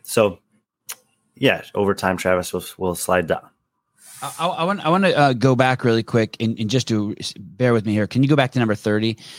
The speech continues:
Speaker 2: I'm gonna read their names, Brian, and you just tell me which way they're going next year quickly based on just a guess. Austin Malleolo.
Speaker 1: Down.
Speaker 2: Neil Maddox.
Speaker 1: Down.
Speaker 2: Kyle Kasperbauer.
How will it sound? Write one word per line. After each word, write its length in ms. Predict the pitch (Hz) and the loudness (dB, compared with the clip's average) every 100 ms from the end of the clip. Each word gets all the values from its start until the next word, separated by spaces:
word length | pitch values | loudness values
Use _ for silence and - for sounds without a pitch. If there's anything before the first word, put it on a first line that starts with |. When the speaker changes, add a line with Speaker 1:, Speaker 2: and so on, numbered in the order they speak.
| - - | -6 2
Speaker 2:
I'm 120 | 135 | 4
gonna 220 | 175 175 | 6 4
read 260 | 139 143 139 | 4 4 4
their 140 | 135 | 2
names, 380 | 120 113 120 113 | 2 2 2 2
Brian, 460 | 127 127 131 127 - - - | 2 2 2 -2 -6 -20 -6
and 160 | 107 123 | 0 0
you 100 | 139 | 2
just 240 | 160 - | 0 0
tell 240 | 139 123 123 | 0 2 2
me 280 | 113 104 - - | 0 -2 -6 -10
which 300 | 98 120 - | -2 0 2
way 180 | 113 107 | 2 2
they're 180 | 101 104 | 2 2
going 340 | 92 98 98 | 2 2 2
next 280 | 95 92 - | 0 -2 -4
year 260 | 92 92 90 | 0 0 -2
quickly 460 | - 143 131 120 | 0 0 2 -2
based 340 | 101 113 110 - | 0 0 0 -2
on 180 | 104 87 | -2 0
just 220 | 107 - | -2 -2
a 60 | |
guess. 500 | 87 82 80 85 - - - - | -4 -2 -4 -4 -8 -8 -20 -2
Austin 340 | 104 120 117 | 0 0 2
Malleolo. 640 | 110 101 98 90 82 71 - _ _ _ _ | 2 4 2 2 0 -4 -8 _ _ _ _
Speaker 1:
Down. 380 | - 101 80 73 _ _ _ _ - | 0 0 -2 -10 _ _ _ _ -2
Speaker 2:
Neil 160 | 117 | 2
Maddox. 500 | 110 98 78 - - | 4 2 0 -4 -6
Speaker 1:
Down. 380 | 95 95 82 76 _ _ _ | 0 0 -2 -8 _ _ _
Speaker 2:
Kyle 280 | 110 107 110 | 0 0 0
Kasperbauer. 800 | - 101 98 87 80 69 64 | 0 0 0 -2 -2 -4 -8